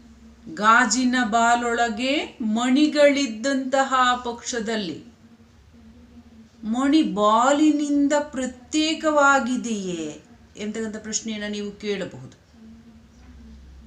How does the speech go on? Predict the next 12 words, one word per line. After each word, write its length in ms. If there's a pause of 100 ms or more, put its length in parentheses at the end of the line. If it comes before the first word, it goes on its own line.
(360)
ಯೂನಿವರ್ಸ್ 680
ಒಳಗಡೆನೇ 760
ಇದ್ದೀವಿ, 1040 (1160)
ನಾವು 380
ಹೇಗೆ 280
ಸಪರೇಟ್ 540
ಇದ್ದೀವಿ, 500
ಕನೆಕ್ಟ್ 540
ಇಲ್ವೇ 680 (120)
ಅಂತ 180
ಪ್ರಶ್ನೆ 300
ಕೇಳ್ಬೋದು. 800